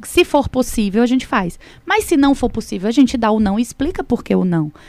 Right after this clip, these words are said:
né? Então, todos eles são grandes parceiros exatamente por isso, porque quando procuram, tem uma resposta.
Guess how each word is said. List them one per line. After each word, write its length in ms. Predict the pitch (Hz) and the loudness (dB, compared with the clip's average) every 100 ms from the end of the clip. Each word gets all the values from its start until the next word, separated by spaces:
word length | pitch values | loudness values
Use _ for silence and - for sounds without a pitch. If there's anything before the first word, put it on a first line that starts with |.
| - - | -12 -4
né? 160 | 185 | 0
Então, 260 | 226 233 233 | 0 0 0
todos 320 | 254 262 262 | 0 0 0
eles 200 | 240 233 | 0 0
são 140 | 247 | -2
grandes 300 | 226 226 254 | 0 0 0
parceiros 380 | - 240 262 240 | -2 -4 -4 -6
exatamente 440 | 233 294 330 311 - | -6 -6 -4 -6 -6
por 120 | 359 | -8
isso, 140 | 294 | -8
porque 240 | - 233 240 | -8 -12 -4
quando 340 | 269 285 330 - - - | -2 0 -2 -8 -20 -4
procuram, 560 | 269 254 - 226 254 330 | 0 0 2 2 2 0
tem 220 | 302 277 | 2 2
uma 140 | 294 | 2
resposta. 640 | 311 403 - 214 - - | 0 -2 2 2 2 -4